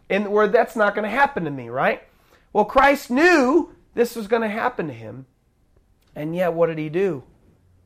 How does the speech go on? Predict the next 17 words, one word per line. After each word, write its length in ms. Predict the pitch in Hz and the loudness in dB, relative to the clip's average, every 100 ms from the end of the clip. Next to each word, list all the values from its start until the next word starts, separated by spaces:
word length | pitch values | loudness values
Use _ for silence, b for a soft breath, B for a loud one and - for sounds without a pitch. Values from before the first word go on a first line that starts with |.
| _ _ _ _ _ _ | _ _ _ _ _ _
He 120 | - | -18
says 400 | 120 - 123 127 | -8 0 0 0
here, 300 | 165 165 131 - _ _ _ _ _ _ _ _ _ | -2 -2 -2 -8 _ _ _ _ _ _ _ _ _
"Behold, 460 | 127 120 156 165 131 | -2 4 6 4 2
we 100 | 117 | -4
are 140 | 117 | -4
going 380 | 117 147 143 147 | -2 0 2 0
up 140 | 147 | -2
to 100 | 139 | -6
Jerusalem, 600 | 120 120 160 - - 107 - _ _ _ _ _ - | -8 -6 -6 -8 -12 -12 -18 _ _ _ _ _ -4
and 380 | 143 160 147 | 0 2 0
the 60 | 123 | -2
Son 260 | - 135 139 | -2 -2 -2
of 120 | 127 | -4
Man 340 | 139 143 147 | -4 -4 -4
will 280 | 147 160 170 | -6 -6 -6
be." 440 | 147 147 131 120 | -10 -12 -14 -18